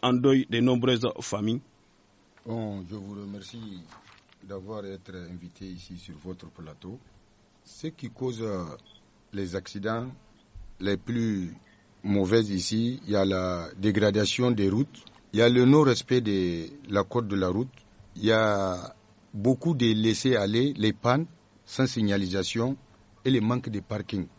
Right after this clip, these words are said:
Speaker 2: et aussi les téléphones au volant. Tout ça, ça nous provoque beaucoup des accidents dans ce pays-là. Et notre mentalité aussi,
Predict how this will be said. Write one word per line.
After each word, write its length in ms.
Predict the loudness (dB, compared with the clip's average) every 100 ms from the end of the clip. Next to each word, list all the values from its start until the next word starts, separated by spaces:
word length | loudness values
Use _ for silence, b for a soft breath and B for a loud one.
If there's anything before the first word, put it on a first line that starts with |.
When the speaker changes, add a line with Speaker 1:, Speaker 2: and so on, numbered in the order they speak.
| _ _ -10
Speaker 2:
et 60 |
aussi 380 | -4 -4 -2 0
les 120 | 0
téléphones 600 | 0 0 0 0 -2 -2 -4 -10 _
au 60 | -8
volant. 360 | -2 0 -2 -4 _ _ _
Tout 100 | -12
ça, 200 | -6 -6
ça 360 | -4 -4 -6 -10 -20 _ _
nous 100 | -10
provoque 460 | -6 -4 -2 -4 -6
beaucoup 300 | -8 -8 -8
des 180 | -8 -8
accidents 420 | -10 -10 -8 -8 -12 _ _
dans 80 | -12
ce 120 | -12
pays-là. 420 | -10 -6 -6 -8 -16 _ _ _ _
Et 140 | 0 4
notre 300 | 4 6 4
mentalité 640 | 4 2 2 0 0 0
aussi, 400 | 0 -4 -10